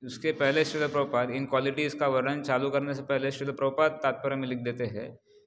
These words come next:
कि अगर व्यक्ति शुद्ध भक्ति कर रहा है तो उसमें ये qualities सारे अपने आप आ जाएंगे, जितने भी अच्छे qualities बताए गए हैं ना, कि सुख, सुख और दुख में, लाभ और हानि में, जय पराजय में सम है।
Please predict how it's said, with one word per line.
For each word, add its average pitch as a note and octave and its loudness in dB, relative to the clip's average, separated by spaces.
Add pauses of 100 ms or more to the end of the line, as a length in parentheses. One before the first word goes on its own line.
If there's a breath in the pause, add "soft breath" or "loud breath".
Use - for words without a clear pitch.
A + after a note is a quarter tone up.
(640)
कि D3 -2
अगर D3+ 2
व्यक्ति D3+ 2
शुद्ध E3+ -2
भक्ति E3+ 4
कर D#3+ 4
रहा E3 8
है A#2+ 2
तो C3+ -2
उसमें C#3 0
ये D3+ 0
qualities C#3+ 2
सारे D3 0
अपने C#3 0
आप C3 0
आ A2 0
जाएंगे, G2 -8 (840)
जितने A2+ -10
भी A#2+ -2
अच्छे A2+ -4
qualities A#2 -2 (180)
बताए G#2+ -10
गए G#2 -14
हैं A2+ -14
ना, - -16 (380)
कि A#2 -12
सुख, B2 -2
सुख B2+ -6
और B2 0
दुख B2 -4
में, A#2 -2
लाभ A#2 2
और A#2 0
हानि A2+ -2
में, A2+ -4
जय A2+ -2
पराजय A2+ -4
में A2 -6
सम A2 -6
है। G#2+ -10